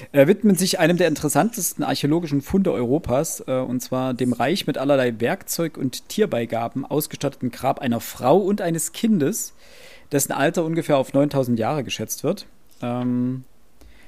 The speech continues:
die Nationalsozialisten fanden das Grab am vierten Mai neunzehnhundertvierunddreißig im Kurpark Bad Dürrenberg, in, das ist in Sachsen-Anhalt, also circa fünfundzwanzig Kilometer westlich von Leipzig,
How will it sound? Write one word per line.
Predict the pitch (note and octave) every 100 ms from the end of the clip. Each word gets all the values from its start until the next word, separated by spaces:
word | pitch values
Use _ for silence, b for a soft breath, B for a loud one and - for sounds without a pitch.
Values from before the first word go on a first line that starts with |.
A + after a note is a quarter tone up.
| -
die | C3+
Nationalsozialisten | C#3+ D3 C#3 F#3+ E3+ E3 E3 - D3 D3+ -
fanden | - - C#3+ F3 D3+
das | C3+
Grab | - C3+ C#3
am | B2+
vierten | A#2+ - F#3 C#3+
Mai | B2 C3
neunzehnhundertvierunddreißig | D3 C#3+ - C3+ - D3 A2+ A#2 D#3+ - C3+
im | B2+
Kurpark | - G3 G3 C#3+ D3+ D3 -
Bad | B2 A#2 - B2
Dürrenberg, | E3+ G#3 A#2 G#2 G#2+ C3 -
in, | A#2 A2+ -
das | A#2 -
ist | -
in | A#2+ A2+
Sachsen-Anhalt, | A#2+ - A#2 C3 D3+ B2
also | A#2 A2+
circa | - B2+ A#2+
fünfundzwanzig | D3 D3 C3+ C3 - B2 A#2+ A#2+
Kilometer | C3 B2+ A#2 G#2+
westlich | A#2 - A2
von | -
Leipzig, | G#2+ D3 - C#3 -